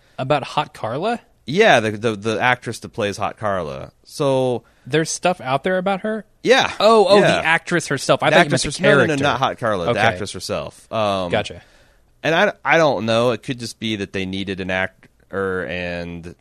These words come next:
Speaker 2: she fit the bill for this particular character. It could be this
Speaker 1: Uh-huh.
Speaker 2: l-, it gives a little bit more ethereal quality to the, to the show. Um,
Speaker 1: Maybe they're gonna explore,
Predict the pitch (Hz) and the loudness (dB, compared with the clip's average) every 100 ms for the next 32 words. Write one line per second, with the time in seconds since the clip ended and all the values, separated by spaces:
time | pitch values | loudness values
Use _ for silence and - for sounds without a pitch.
0 | _ _ _ - - 101 92 104 - 82 | _ _ _ -14 -12 -10 -8 -8 -8 -8
1 | 95 95 95 95 95 92 _ - 90 90 | -6 -4 -2 -4 -6 -8 _ -10 -8 -8
2 | 90 - 92 101 - 85 - 98 98 - | -10 -12 -12 -12 -12 -12 -6 -4 -4 -6
3 | 101 98 98 65 - 101 87 92 92 90 | -8 -6 -6 -8 -10 -12 -8 -8 -6 -8
4 | 85 104 98 92 - 82 87 87 - 87 | -8 -8 -8 -12 -14 -14 -12 -12 -14 -12
5 | 92 87 87 90 82 82 90 - - 92 | -10 -10 -10 -10 -10 -8 -6 -6 -6 -8
6 | 92 95 - 95 95 98 - 107 107 101 | -6 -8 -6 -4 -2 -4 -6 -8 -8 -10
7 | - 92 90 95 90 90 90 - - _ | -10 -12 -10 -8 -8 -8 -10 -12 -20 _
8 | _ _ - 101 - - 110 110 110 107 | _ _ -10 -8 -8 -4 -2 -2 -2 -6
9 | - _ _ _ 87 92 90 90 87 87 | -8 _ _ _ -6 -4 -4 -6 -8 -8
10 | 87 87 131 180 185 160 143 135 117 - | -12 -8 -4 -2 0 0 0 -2 -4 -6
11 | 120 117 117 113 | -2 0 0 -2